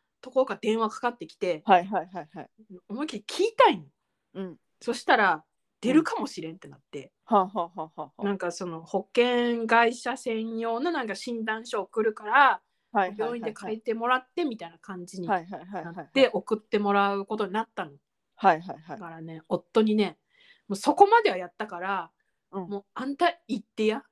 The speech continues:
Speaker 1: 言って。
Speaker 2: うん。
Speaker 1: 「私はもう行かへんで」って言って。
Speaker 2: うん。
Speaker 1: 最初の病院はほんまにもうなんかもう行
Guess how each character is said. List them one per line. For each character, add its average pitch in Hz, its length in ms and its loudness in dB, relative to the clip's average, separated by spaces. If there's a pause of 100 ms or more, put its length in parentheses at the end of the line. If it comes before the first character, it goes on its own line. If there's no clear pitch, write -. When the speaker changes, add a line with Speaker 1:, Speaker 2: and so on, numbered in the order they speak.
Speaker 1:
言 180 120 -6
っ - 40 -12
て。 - 280 -18
Speaker 2:
う 190 100 -4
ん。 180 140 -6 (200)
Speaker 1:
「私 320 440 4
は 381 80 4
も 330 60 -4
う - 100 -10
行 277 100 -8
か 466 160 4
へ 208 160 -8
ん 180 120 -16
で」 139 100 -16
っ - 80 -20
て - 180 -6
言 311 100 -4
っ 208 220 4
て。 302 140 2
Speaker 2:
う 277 60 6
ん。 - 60 4 (480)
Speaker 1:
最 381 300 4
初 427 180 0
の 320 220 -4
病 294 280 -4
院 294 60 -6
は 262 80 -2
ほ - 200 -4
ん - 20 -4
ま 508 60 -6 (320)
に 440 80 -4
も 349 240 -2
う 330 60 -4
な 330 160 -6
ん 311 40 -10
か 285 80 -6
も 214 120 -8
う 202 100 -12
行 254 100 -10